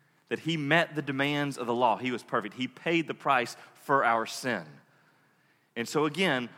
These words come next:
what the law couldn't do, God did, sending his only son in the likeness of sinful man. And so, therefore, there is now no condemnation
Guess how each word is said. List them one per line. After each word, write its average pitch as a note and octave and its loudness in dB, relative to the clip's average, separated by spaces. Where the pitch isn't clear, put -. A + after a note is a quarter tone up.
what B2+ -2
the A#2+ 0
law E3 8
couldn't C#4+ 2
do, G2+ 2
God E3 8
did, F#2 -6
sending F3 0
his A#2 -4
only C#3+ 2
son A2+ -4
in G#2 -10
the G2+ -6
likeness A2 -2
of - -18
sinful G2+ -10
man. F2+ -10
And A#2+ -4
so, C#3 2
therefore, D#3+ 2
there D3 2
is C3 -2
now C#3+ 2
no C#3+ 2
condemnation B2+ 0